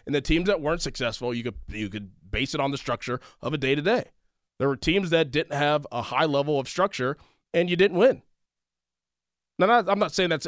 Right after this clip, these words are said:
end-all, be-all. That's the reason why you win and lose, but that has a lot to do with it. Najee Harris saying he came from a place, and I think he was alluding to Alabama, where there, there was a high level of structure.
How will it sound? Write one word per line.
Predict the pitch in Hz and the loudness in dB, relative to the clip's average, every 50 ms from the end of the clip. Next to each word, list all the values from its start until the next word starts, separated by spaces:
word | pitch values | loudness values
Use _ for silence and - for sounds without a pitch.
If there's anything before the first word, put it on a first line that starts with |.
| 139 120 120 | -8 -6 -2
end-all, | 170 185 180 160 147 | 0 2 2 2 2
be-all. | 131 120 156 214 196 156 143 135 147 | 0 0 0 2 2 2 2 2 2
That's | 151 156 147 - | 2 0 -2 0
the | - 156 | -4 -4
reason | 139 151 165 160 143 151 139 | -2 0 0 0 0 0 0
why | 143 156 | 2 2
you | 151 123 117 120 | 2 0 0 2
win | 147 165 147 113 | 2 2 2 2
and | 101 | 2
lose, | 131 185 233 175 127 - | 2 4 4 4 0 -2
but | 127 143 | -4 0
that | 175 214 | 2 4
has | 240 247 180 | 4 2 0
a | 160 | 0
lot | 135 151 170 156 - | -2 -2 -2 -2 -4
to | - | -10
do | 85 - 170 | -6 -4 -2
with | 185 - - - | -2 -2 -4 -8
it. | - - _ _ _ _ - - - - - _ _ - - - - - - - - - - | -16 -18 _ _ _ _ -20 -20 -20 -20 -20 _ _ -14 -14 -14 -14 -20 -20 -20 -18 -12 -6
Najee | - 165 180 185 175 180 | 0 2 2 2 2 2
Harris | 196 202 190 | 2 2 2
saying | - 175 175 170 160 | 2 0 2 2 0
he | 165 | 0
came | 139 - 170 180 165 | 0 0 0 0 0
from | 180 175 | -2 -4
a | 151 | -4
place, | 123 - 175 180 175 165 - | 0 2 2 2 2 0 -2
and | 131 135 | -4 -4
I | 135 | -2
think | 151 170 160 | -2 -2 -2
he | 170 | -2
was | 175 170 | -2 -2
alluding | 160 156 170 170 175 165 | 0 0 2 2 2 0
to | - 143 | 0 0
Alabama, | 151 170 156 127 123 156 190 190 160 143 | 0 0 0 0 0 2 2 2 2 0
where | 135 139 143 143 131 - - - _ _ _ - | 0 0 0 -2 -2 -6 -10 -20 _ _ _ 2
there, | 151 160 156 127 | 2 4 4 4
there | 139 143 | 4 4
was | 156 160 147 | 4 2 2
a | 127 | 2
high | 117 135 135 165 | 2 4 4 4
level | 170 165 165 165 165 156 | 4 4 2 2 2 0
of | 127 | 0
structure. | - - 185 190 - - - - | 2 2 2 2 2 -2 -14 -14